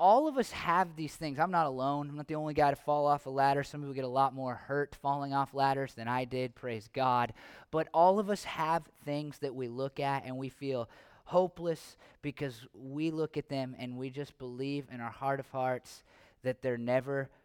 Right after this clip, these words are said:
going to get better. And here's my proposition this morning. My proposition is this. Apart from Jesus, you're right. It's never going to get better. But if you encounter Jesus,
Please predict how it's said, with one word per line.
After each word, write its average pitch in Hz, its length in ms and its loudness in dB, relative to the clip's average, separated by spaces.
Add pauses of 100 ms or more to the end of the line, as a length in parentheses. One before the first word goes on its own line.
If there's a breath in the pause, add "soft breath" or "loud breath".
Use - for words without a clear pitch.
(220 soft breath)
going 123 460 -4 (400)
to 123 120 -10
get 110 200 -4 (520)
better. 92 380 -8 (1500)
And 127 140 -10
here's 202 400 2
my 175 180 0
proposition 143 960 -4
this - 240 -14
morning. 90 400 -12 (160)
My 123 80 -8
proposition 151 680 0
is 120 160 -12
this. 95 480 -14 (640 soft breath)
Apart 180 400 2
from 190 160 -8
Jesus, 143 460 -6
you're 123 140 -6
right. 113 400 -2 (460 loud breath)
It's 127 200 -8
never 139 340 0
going 127 320 -6
to - 120 -14
get 117 200 -8
better. 104 380 -6 (360 loud breath)
But - 200 -8
if - 480 -6 (220)
you 143 160 -8
encounter 143 600 -6
Jesus, 123 760 -12